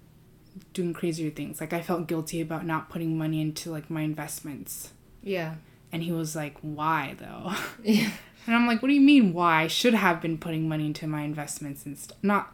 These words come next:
Speaker 1: like, into investing and stuff." Um,
Speaker 2: But I think we're just also so used to
Speaker 1: living a particular type of way in terms of finances and money.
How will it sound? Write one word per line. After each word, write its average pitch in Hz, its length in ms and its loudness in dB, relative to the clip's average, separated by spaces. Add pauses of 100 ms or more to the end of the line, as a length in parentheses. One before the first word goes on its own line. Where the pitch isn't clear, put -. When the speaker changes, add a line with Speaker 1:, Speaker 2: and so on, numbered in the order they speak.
Speaker 1:
like, 160 280 -6 (180)
into 190 360 0
investing 160 540 -2
and 147 120 -6
stuff." 160 420 -12 (720)
Um, 160 480 -4 (240)
Speaker 2:
But 208 100 0
I 208 60 2
think 208 180 2
we're 208 100 0
just 180 200 -4
also 165 320 -4
so 170 220 -6
used 151 600 -4 (120)
to 156 600 -4
Speaker 1:
living 240 520 8
a 208 60 2
particular 170 640 -8
type 160 380 -6
of - 720 -10 (720)
way 185 440 -2
in 170 100 -6
terms 160 360 -10
of 147 140 -12
finances 156 680 -10
and 160 240 -10
money. 160 460 -10